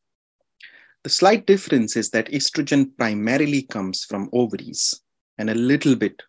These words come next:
from the subcutaneous tissue or fat tissue, while the testosterone comes from two sources almost equally, the ovaries and the adrenal glands which sit on the top of the kidneys. Now, throughout the life of a woman,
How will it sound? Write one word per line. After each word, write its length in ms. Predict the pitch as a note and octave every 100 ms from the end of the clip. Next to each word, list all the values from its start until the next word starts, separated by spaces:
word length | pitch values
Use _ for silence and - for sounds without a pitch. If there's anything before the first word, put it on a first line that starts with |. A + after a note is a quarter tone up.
| _
from 260 | G#2+ G2+
the 240 | G2 F#2+ -
subcutaneous 840 | - A2 - A2 G#2+ G#2+ G2+ G2 -
tissue 400 | G#2 - - F2+
or 160 | F2 -
fat 340 | - G#2+ G2+ -
tissue, 400 | - - B2+ - _ _ _ _ _ _ _ -
while 240 | B2 B2+
the 100 | C3+
testosterone 920 | C3+ C#3+ - E3 F#3 - F#3+ D#3+ C#3 C3+
comes 300 | A#2+ A#2 -
from 280 | B2 A2+ -
two 160 | D3+
sources 680 | - A#2+ G#2 - G#2 F#2+ -
almost 500 | A#2+ A#2+ A#2+ A#2+ - C3+
equally, 500 | A#2+ - - - _ _ _ _ _ -
the 100 | -
ovaries 640 | C#3 D#3+ A#2+ G2 C#3 - - - _ _ -
and 120 | G#2
the 100 | A#2+
adrenal 520 | A#2+ G#2+ A#2+ C#3+ D3+ B2
glands 500 | A2+ G2+ F#2+ - -
which 160 | -
sit 280 | - G#2+ G#2+
on 120 | G#2
the 80 | G#2
top 260 | - G2 F#2+
of 140 | -
the 80 | -
kidneys. 600 | - G#2 F2 - - - _ _ _ _ _ _ _ _ _ - _ _ _ _ _ C#3
Now, 80 | C3+
throughout 480 | - D3 F3+ A#3
the 60 | E3
life 340 | D3 D3+ E3+
of 120 | F3 D#3+
a 60 |
woman, 520 | A#2+ G2+ F2+ A#2+ E3